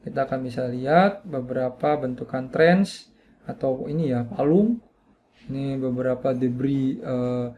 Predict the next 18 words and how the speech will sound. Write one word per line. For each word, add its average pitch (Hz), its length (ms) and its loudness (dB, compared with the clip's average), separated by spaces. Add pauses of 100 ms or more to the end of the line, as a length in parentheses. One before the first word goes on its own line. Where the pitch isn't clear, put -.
(1000)
logam 165 480 12
yang 143 200 4
tertimbun. 147 720 2 (200)
Nah, 117 280 -2
ini 120 200 -6
di 123 120 -10
bagian 117 320 -6
ini 127 360 -2 (440)
bisa - 200 -14
kita 120 280 -10
pakai, 143 400 -2 (200)
eh, 123 400 -8 (120)
G 127 160 -8
P - 160 -8
R 143 320 -2
atau, 143 400 -4 (1700)
eh, 135 480 -2 (160)
tadi 127 260 -6